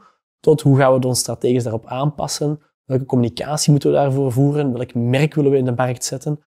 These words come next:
tot de implementatie effectief naar de performance kant en naar de technologie kant toe. Maar eigenlijk gingen vragen steeds meer ruimer worden.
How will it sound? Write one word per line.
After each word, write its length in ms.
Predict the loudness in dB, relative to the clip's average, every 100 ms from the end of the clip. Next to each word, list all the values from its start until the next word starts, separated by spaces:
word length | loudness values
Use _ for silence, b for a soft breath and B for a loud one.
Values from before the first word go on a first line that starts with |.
| _ _ 0
tot 200 | 0 4
de 80 | 4
implementatie 720 | 4 0 -2 -6 -10 -6 -6
effectief 460 | -6 -8 -4 -4 -2
naar 280 | -8 -6
de 80 | -8
performance 500 | -8 -2 0 0 -4
kant 260 | -4 -6 -6
en 120 | -8
naar 240 | -10 -10
de 140 | -12 -12
technologie 460 | -10 -10 -4 -2
kant 340 | -2 -6 -10 -4
toe. 160 | -4 b b b _
Maar 120 | -4 0
eigenlijk 300 | 0 0 0
gingen 260 | 2 2
vragen 400 | -2 -6 -6 -6
steeds 320 | -8 -8 -8
meer 240 | -8 -8 -6
ruimer 540 | -4 0 0 -2 -6 -14
worden. 360 | -14 -16 -20